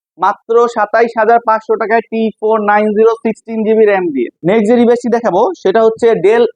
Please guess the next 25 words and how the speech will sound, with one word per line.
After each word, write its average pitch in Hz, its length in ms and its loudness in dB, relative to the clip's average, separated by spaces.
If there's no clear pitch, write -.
এক্সপিএস 220 420 -2
থার্টিন, 180 380 0
Dell 202 240 0
এক্সপিএস 214 460 -2
থার্টিন, 202 300 0
এক্স 185 180 -2
থ্রি 196 240 2
সিক্সটি 208 280 -2
ডিগ্রি, 190 180 0
টু 185 60 2
in 185 140 0
ওয়ান 185 180 2
একটি 190 220 -2
ল্যাপটপ, 214 340 -2
খুবই 185 240 -2
সুন্দর 202 220 0
ন্যানো 180 240 2
বর্ডারের 185 300 2
ডিসপ্লে, 190 320 -8
দেখতেই 180 280 -2
পাচ্ছেন 190 300 -4
ন্যানো 175 240 0
বেজেল, 180 260 2
নিচে 160 240 -4
ক্যামেরা 175 220 0